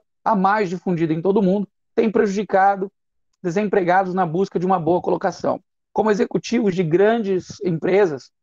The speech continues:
que, ah, con-, ah, encontram uma imensa dificuldade de contratação de pessoas que possam representar suas empresas, congressos, né, ah, em eventos, né, internacionais, por exemplo. Então, como vocês podem perceber, a situação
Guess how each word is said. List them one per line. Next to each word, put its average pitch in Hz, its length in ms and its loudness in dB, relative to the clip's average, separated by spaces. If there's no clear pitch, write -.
que, 175 420 4
ah, - 240 0
con-, 208 320 -2
ah, 165 240 0
encontram 220 400 0
uma 202 100 -2
imensa 196 300 -6
dificuldade 190 560 -6
de 175 100 -4
contratação 214 680 0
de 185 80 -4
pessoas 190 500 2
que 254 80 -2
possam 196 360 0
representar 175 600 0
suas 185 220 -6
empresas, 175 520 -4
congressos, 185 680 -2
né, 180 240 -6
ah, 175 240 0
em 180 220 2
eventos, 185 420 -2
né, 170 80 -2
internacionais, 175 640 0
por - 140 -4
exemplo. 143 280 -4
Então, 170 120 -8
como 202 160 0
vocês 202 220 2
podem 190 240 -2
perceber, 190 560 0
a - 60 -16
situação 190 680 -2